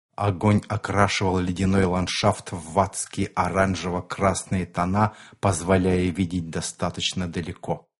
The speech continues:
В поле её зрения был только один солдат, лежавший ничком на льду неподалёку от прицепного вагончика. Она не могла понять, жив он или погиб. Не притворяется ли он мёртвым, чтобы обмануть врага?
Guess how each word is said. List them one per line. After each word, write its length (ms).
В 240
поле 340
её 200
зрения 480
был 200
только 360
один 400
солдат, 680
лежавший 580
ничком 520
на 80
льду 300
неподалёку 680
от 300
прицепного 720
вагончика. 760
Она 260
не 120
могла 360
понять, 360
жив 400
он 140
или 280
погиб. 500
Не 180
притворяется 840
ли 120
он 200
мёртвым, 600
чтобы 340
обмануть 480
врага? 640